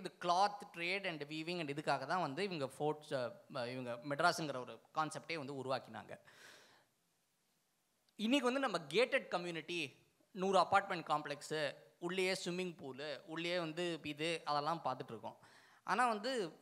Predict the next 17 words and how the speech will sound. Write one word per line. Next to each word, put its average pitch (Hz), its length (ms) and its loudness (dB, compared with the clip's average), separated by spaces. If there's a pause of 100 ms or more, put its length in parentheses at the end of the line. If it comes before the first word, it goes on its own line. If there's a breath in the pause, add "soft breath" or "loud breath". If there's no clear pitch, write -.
(500)
மெட்ராஸ்ல 254 500 8
வந்து 226 160 2
அந்த 180 160 2
மாதிரி 180 180 2
வந்து 196 200 2
ரெண்டு 196 260 2
லொக்காலிட்டியை 185 600 2
வந்து 147 160 0 (220)
ஈஸ்ட் 160 260 -4
இந்தியா 151 220 2
கம்பெனி 123 220 -6 (100)
டெவலப் 120 280 -4
பண்ணுது. 101 260 -10 (560)
Primarily 214 540 4 (220)
only 214 280 0
for 175 120 4
the 143 100 -4